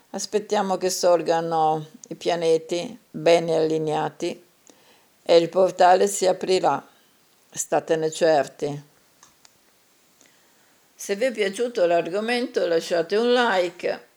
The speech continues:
il mio contatto è Valentin P. Elli, radio alchimia gmail punto com, WhatsApp, Telegram tre tre quattro due due tre nove zero zero sette.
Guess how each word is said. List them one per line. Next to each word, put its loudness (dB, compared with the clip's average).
il -4
mio -2
contatto -2
è 4
Valentin -2
P. -6
Elli, -4
radio 2
alchimia -4
gmail -6
punto -12
com, -4
WhatsApp, -4
Telegram -4
tre 0
tre -2
quattro -4
due -2
due -6
tre -2
nove -4
zero -4
zero -4
sette. -8